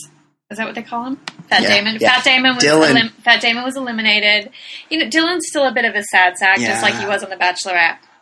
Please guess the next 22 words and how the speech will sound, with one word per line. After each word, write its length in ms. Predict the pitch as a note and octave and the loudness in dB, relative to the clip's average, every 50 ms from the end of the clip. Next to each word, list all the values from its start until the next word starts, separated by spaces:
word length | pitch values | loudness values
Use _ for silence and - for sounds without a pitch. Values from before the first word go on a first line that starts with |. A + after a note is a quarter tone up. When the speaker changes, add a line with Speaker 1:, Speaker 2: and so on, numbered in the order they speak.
| _ - | _ -6
Speaker 2:
I 40 | C#3 | -6
feel 180 | C#3 - E3 E3+ | -2 2 4 4
like 140 | E3+ E3 | 4 4
he 100 | - E3+ | 4 2
needs 240 | D3+ D3+ C#3+ C#3 C#3 - | 2 2 2 0 -2 -4
to 100 | - B2+ | -6 -4
go 340 | A2 C3 B2+ B2+ B2+ B2+ B2 | 0 2 4 4 4 4 2
and 100 | A#2 A2+ | 0 -2
take 180 | - B2 A#2 - - | -4 -6 -4 -2 -4
some 180 | A2+ G#2 G2 | -4 -4 -6
water 340 | G2 G2+ G#2 A2 A2+ A2+ A2+ | -2 0 2 2 2 0 -4
pills, 680 | G#2+ - - A2+ A2+ A2 A2 A2 A2 G#2+ G#2+ A2 G#2+ A2 G#2 - | -6 -6 -4 -2 -2 0 0 0 -2 -2 -4 -4 -4 -2 -2 -2
like, 140 | - D2 - - | -2 -4 -6 -8
really 460 | G#2+ A#2 B2 B2+ B2 A#2+ A#2+ A2+ A2 | -6 -2 0 0 0 0 0 0 0
shed. 400 | - - - - A#2 A2 G#2+ G#2 | 2 2 2 2 2 2 2 0
He 140 | A2 A2+ G#2+ | -2 -4 -4
really 260 | G#2+ B2+ C3 C3 B2+ | -2 -2 0 0 0
had 160 | C3 B2+ A2 | 0 0 0
a 80 | G#2 G2+ | 0 -2
layer 560 | G#2 G2+ G2+ G#2+ A2 A2+ A2+ A2+ A2+ A2 G#2+ | -2 -2 0 2 2 2 2 2 2 0 0
of 260 | G2+ G2+ G#2 - _ | -2 -6 -12 -16 _
bloat 460 | G#2 G#2 G#2 G#2 G#2+ A2 A2+ A2+ - | -6 -4 -2 0 0 -2 -2 -2 -4